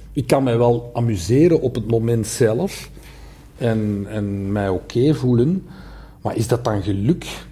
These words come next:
Soms denk ik, nou, eigenlijk is dat geluk. Soms heb ik dat wel een beetje met mijn zoontje van zes. Als ik daar zo eens, als ik echt voel dat wij ineens een connectie hebben, dan ba-, dan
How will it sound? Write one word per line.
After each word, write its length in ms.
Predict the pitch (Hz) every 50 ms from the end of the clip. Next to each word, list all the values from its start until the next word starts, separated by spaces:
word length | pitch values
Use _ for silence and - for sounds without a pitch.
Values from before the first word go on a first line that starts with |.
| - - - - _ _ -
Soms 380 | - - - 175 175 175 143
denk 240 | 123 147 160 165 156
ik, 100 | 175 139
nou, 300 | 131 135 147 165 180 165
eigenlijk 380 | 135 - - 147 160 160 147 -
is 120 | 131 120
dat 160 | 117 127 123 123
geluk. 320 | 123 104 117 123 123 123
Soms 280 | - - 147 147 139 -
heb 120 | 165 156
ik 80 | 143 131
dat 140 | 127 120
wel 140 | 117 123 135
een 80 | 139 123
beetje 260 | 120 127 123 131 131
met 100 | 120 113
mijn 200 | 110 104 101 98
zoontje 560 | 90 92 104 113 123 147 160 160 - - 170
van 160 | 151 147 127
zes. 340 | 120 123 139 151 156 - -
Als 140 | - 120 120
ik 80 | 120 113
daar 160 | 120 120 117
zo 140 | 113 113 113
eens, 280 | 113 110 107 - - - - - - - - - - - - - - - - - - - - - - - _ _ _ _ _ _ -
als 160 | - 120 101
ik 100 | 120 -
echt 220 | - 147 120 -
voel 220 | - - 135 147 143
dat 120 | 139 131 120
wij 220 | 120 120 117 117
ineens 380 | 113 113 131 139 139 - - -
een 180 | - 123 - - -
connectie 680 | - 123 110 107 104 120 160 156 - - 190 175 156
hebben, 320 | 160 170 160 180 190 196 202 -
dan 280 | - 117 113 110 104 104
ba-, 140 | - - - 120 113
dan 380 | 117 127 139 139 131 123 123